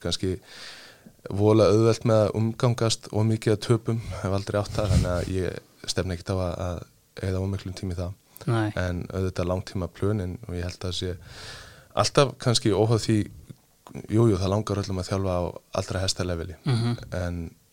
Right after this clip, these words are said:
Speaker 1: sko, ég held að snjó-, snúist meira um það að, að komast eins langt á réttum forsendum og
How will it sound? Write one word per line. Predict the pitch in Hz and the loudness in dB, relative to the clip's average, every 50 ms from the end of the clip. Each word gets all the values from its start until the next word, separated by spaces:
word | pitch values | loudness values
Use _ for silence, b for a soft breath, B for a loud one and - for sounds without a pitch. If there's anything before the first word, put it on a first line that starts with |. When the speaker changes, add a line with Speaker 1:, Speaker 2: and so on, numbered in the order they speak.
| - - | -16 -14
Speaker 1:
sko, | - - - 92 | -14 -10 -6 -4
ég | 90 | -4
held | 90 90 - | -4 -4 -4
að | 95 98 - | -4 -4 -4
snjó-, | - 98 92 90 | -4 -4 -6 -6
snúist | - - 98 95 90 - | -6 -6 -6 -6 -6 -6
meira | 101 95 95 95 | -4 -4 -4 -4
um | 95 90 | -4 -4
það | - 95 95 95 92 92 90 85 | -2 -2 0 0 2 0 0 -2
að, | - - - - | -4 -6 -8 -8
að | 87 85 - _ _ _ _ _ _ _ - - | -8 -8 -10 _ _ _ _ _ _ _ -20 -12
komast | - - 101 101 101 98 92 - - | -6 -4 -2 -2 -2 -2 -4 -4 -4
eins | 95 95 92 - - - - | -4 -2 0 0 0 -2 -2
langt | 95 92 98 127 123 - - - | -2 -2 -2 -2 -4 -8 -8 -6
á | 101 95 | -4 -4
réttum | 92 95 92 - 101 90 | -4 -4 -6 -6 -8 -6
forsendum | - 95 - - 104 101 - 120 135 - B B B B B B B B B B B B B B _ _ - | -6 -6 -4 -4 -6 -6 -6 -8 -8 -10 B B B B B B B B B B B B B B _ _ -2
og | - 98 98 92 - - | 0 2 2 2 0 -2